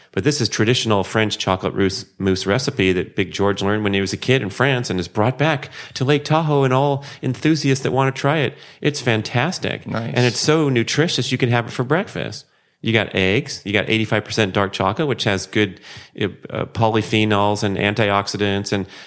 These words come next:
Speaker 1: very minimal sugar in the entire thing. So why do we need to go get a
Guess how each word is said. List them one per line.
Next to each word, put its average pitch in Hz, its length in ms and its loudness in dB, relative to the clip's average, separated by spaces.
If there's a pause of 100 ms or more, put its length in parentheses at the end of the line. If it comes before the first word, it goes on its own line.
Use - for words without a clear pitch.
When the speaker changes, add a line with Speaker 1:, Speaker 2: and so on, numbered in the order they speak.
(100)
Speaker 1:
very 113 440 2
minimal 107 340 2
sugar 104 400 2
in 98 100 2
the 95 100 2
entire 95 400 -2
thing. 101 360 -2 (340)
So 104 280 0
why 107 180 2
do 135 60 2
we 139 80 2
need 135 140 2
to 127 40 -4
go 127 160 0
get 127 220 2
a 123 180 2